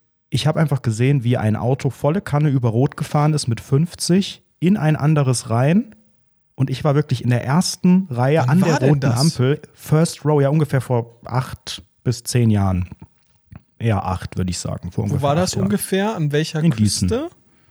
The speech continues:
Speaker 1: In Gießen, an welcher Küste? An
Speaker 2: An
Speaker 1: einer
Speaker 2: der
Speaker 1: Kreuzung.
Speaker 2: Westküste der A-,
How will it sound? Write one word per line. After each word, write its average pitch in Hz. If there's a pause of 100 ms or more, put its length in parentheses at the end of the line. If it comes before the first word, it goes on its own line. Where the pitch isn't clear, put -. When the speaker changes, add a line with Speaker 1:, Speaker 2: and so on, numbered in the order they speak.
(380)
Speaker 1:
In 117
Gießen, 156
an 117
welcher 85
Küste? - (300)
An 156
Speaker 2:
An 139
Speaker 1:
einer 123
Speaker 2:
der 135
Speaker 1:
Kreuzung. 180
Speaker 2:
Westküste 240
der 247
A-, 226